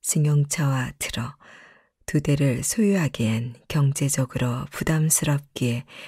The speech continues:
승용차에게 트럭 역할을 시키고 있다. 꽃이나 나무는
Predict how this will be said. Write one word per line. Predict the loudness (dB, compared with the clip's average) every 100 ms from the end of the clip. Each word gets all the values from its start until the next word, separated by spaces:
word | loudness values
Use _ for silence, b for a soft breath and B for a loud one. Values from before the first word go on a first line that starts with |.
| B B B
승용차에게 | -2 2 2 2 0 0 2 0 0 -2 -2 -6 -10
트럭 | -4 2 4 4
역할을 | 0 -4 -4 -4 -2
시키고 | -4 -4 -8 -4 -4
있다. | -6 _ _ -6 -6 b b b b b b b _ _ _ _ _ _ _ _ _ _
꽃이나 | -4 -4 -2 0 2 2
나무는 | 2 4 4 4 2 0